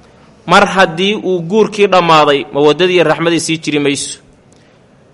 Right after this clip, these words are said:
Guri Islaam oo dhismay oo shareecada Islaamka lagu dhisay buu ahaa, waa la burburiyey oo shaydaan baa burburiyey. Sax, dalaaqa iyo kalitaan-, tegitaanku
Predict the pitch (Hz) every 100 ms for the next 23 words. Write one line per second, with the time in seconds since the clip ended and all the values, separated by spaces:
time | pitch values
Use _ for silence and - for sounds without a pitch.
0 | _ - 170 220 208 190 190 202 190 185
1 | 165 160 160 170 175 156 165 170 170 185
2 | 180 190 185 170 175 170 185 165 196 190
3 | 185 170 160 151 - 156 170 160 160 151
4 | 156 160 147 156 156 170 156 147 131 127
5 | 123 120 117 117 - - _ _ _ _
6 | - 196 - - - - _ _ - 156
7 | 185 196 180 175 170 165 156 180 156 151
8 | 151 160 147 147 196 175 135